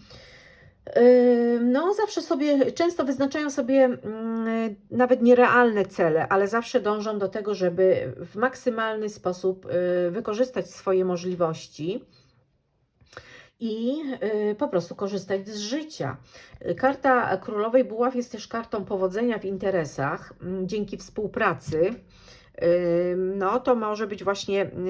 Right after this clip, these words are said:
y, karta też często mówi o dobrym powodzeniu w biznesie, y, dzięki współpracy, y, z kobietą.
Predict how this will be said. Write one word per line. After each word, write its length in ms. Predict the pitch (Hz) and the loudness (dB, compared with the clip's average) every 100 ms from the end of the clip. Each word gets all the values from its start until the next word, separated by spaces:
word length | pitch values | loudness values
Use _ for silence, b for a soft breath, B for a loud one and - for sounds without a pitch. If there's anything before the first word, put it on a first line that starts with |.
| 185 185 - | -2 -2 -6
y, 60 | - | -6
karta 320 | 240 - 233 | -4 -2 -4
też 200 | 233 - | -4 -6
często 360 | 220 214 - | -6 -4 -4
mówi 320 | 196 208 220 - | -4 -4 -6 0
o 440 | 190 185 190 190 | 2 4 4 2
dobrym 440 | 190 202 226 185 180 | 0 -2 -4 -6 -4
powodzeniu 500 | 202 190 196 214 190 | -4 -2 -2 -4 -6
w 200 | 185 175 | -6 -8
biznesie, 480 | 185 170 190 208 220 | -6 -6 -6 -4 -6
y, 240 | 202 139 - 147 | -6 -12 -14 -12
dzięki 300 | 214 220 233 | -10 -8 -10
współpracy, 800 | - 190 170 185 185 185 196 196 b b - | -2 -2 0 0 -2 0 -2 -4 b b -2
y, 100 | 175 | 0
z 160 | 170 - | -2 -2
kobietą. 640 | 165 160 214 208 139 | -2 -2 -4 -2 -4